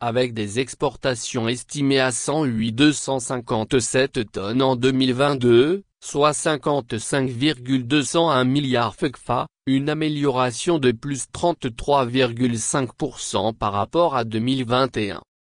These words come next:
Enfin, la frontière maritime entre les deux pays abrite une agence de gestion et de coopération chargée de l'évaluation et de la gestion des ressources halieutiques,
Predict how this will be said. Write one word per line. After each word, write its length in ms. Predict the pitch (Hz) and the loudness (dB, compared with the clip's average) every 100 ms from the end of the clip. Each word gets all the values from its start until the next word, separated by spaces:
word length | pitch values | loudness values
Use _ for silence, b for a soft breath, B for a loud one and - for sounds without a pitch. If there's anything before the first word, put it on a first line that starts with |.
| _ | _
Enfin, 640 | 127 131 123 104 101 117 151 _ - | 2 2 2 -2 0 0 -4 _ -2
la 200 | 127 120 | 0 0
frontière 640 | - 139 123 - 139 135 117 | -2 -4 -4 -2 0 2 2
maritime 600 | 110 101 92 156 165 143 | -2 -2 -8 -4 0 2
entre 300 | 135 113 110 | 0 -2 -4
les 140 | 104 | -4
deux 240 | 101 143 | 2 0
pays 400 | 135 120 127 135 | 2 -2 -2 -2
abrite 400 | 107 104 131 139 | -2 0 -2 -2
une 180 | 123 110 | -4 -2
agence 460 | 113 113 156 170 127 | -2 0 0 0 0
de 220 | 104 101 | 0 -2
gestion 580 | 101 113 - 156 165 123 | -2 -4 -2 2 4 4
et 80 | 98 | 0
de 100 | 101 | -4
coopération 1120 | - 143 131 - 123 107 107 - 165 170 185 | 0 4 4 4 -2 0 -2 -2 0 0 0
chargée 500 | - 120 113 123 120 | -2 -2 -2 -4 -4
de 140 | 113 | -2
l'évaluation 960 | 113 113 113 113 113 107 - 131 131 139 | -2 0 0 2 0 0 -2 0 2 2
et 80 | |
de 100 | 143 | 0
la 160 | 135 131 | 0 -2
gestion 520 | 110 120 113 - 160 | 0 -2 -2 -2 -2
des 120 | 127 | 2
ressources 640 | 120 123 123 165 160 - 127 | 4 4 2 0 0 0 0
halieutiques, 840 | 120 117 117 113 120 110 - | 0 0 -2 -2 -6 -6 -6